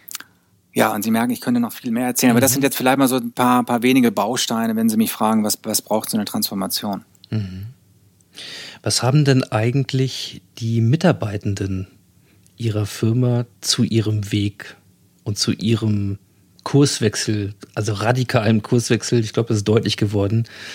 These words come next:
Speaker 2: gesagt? Wie ist das aufgenommen
Speaker 1: Vor
Speaker 2: worden?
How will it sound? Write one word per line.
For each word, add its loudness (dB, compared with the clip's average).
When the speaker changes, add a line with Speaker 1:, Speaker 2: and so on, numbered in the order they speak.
Speaker 2:
gesagt? 2
Wie -6
ist -2
das -2
aufgenommen -2
Speaker 1:
Vor -8
Speaker 2:
worden? -10